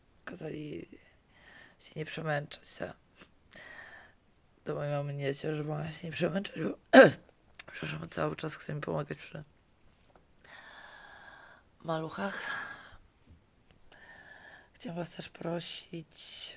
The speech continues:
e, jakieś datki, tak, bo mój mąż po chamsku stracił pracę. Jednego człowieka, szkoda gadać, jak ktoś chce, to mogę powiedzieć.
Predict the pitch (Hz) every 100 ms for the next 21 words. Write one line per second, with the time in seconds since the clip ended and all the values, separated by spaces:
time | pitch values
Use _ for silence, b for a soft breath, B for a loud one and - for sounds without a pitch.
0 | - 156 160 165 - - - - B B
1 | B B - - - - - - - -
2 | - B B B B B B - - -
3 | - - - - - - - - - 151
4 | 160 170 - - - 165 170 - - B
5 | B B B B B B B B B -
6 | 156 151 139 B B B B B B B
7 | - 160 165 165 - - 160 - 165 156
8 | - - - 156 165 - 175 170 - -
9 | 160 170 - - - - B B B B
10 | - 214 156 - 165 165 170 - - 160
11 | 156 - 160 - - - - 202 196 -
12 | - - - 165 156 170 180 - - 175
13 | - - 170 160 165 - - 170 165 175